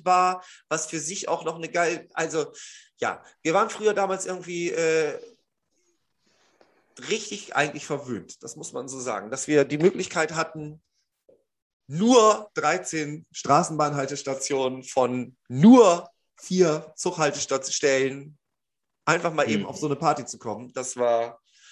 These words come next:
Speaker 1: geil. Und dass es die Leute gab, die in diesen Locations das machen durften und auch gemacht haben. Also Grüße gehen
Speaker 2: Wahnsinn,
Speaker 1: raus.
Speaker 2: ja.
Speaker 1: Ja, Grüße gehen raus an Olaf, an Jait,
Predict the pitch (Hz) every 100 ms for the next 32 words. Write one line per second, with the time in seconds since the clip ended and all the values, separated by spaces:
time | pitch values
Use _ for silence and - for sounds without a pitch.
0 | - _ - 123 123 95 - 127 156 -
1 | 160 175 208 190 175 175 160 151 160 165
2 | 160 160 156 147 - 147 151 151 139 156
3 | 202 - 170 147 156 - 139 139 - 156
4 | 160 160 143 135 135 - - - - -
5 | - _ _ _ - 190 - 98 - -
6 | 190 95 208 - 180 143 156 131 165 165
7 | 147 156 156 139 170 170 156 - - 151
8 | 147 147 147 147 -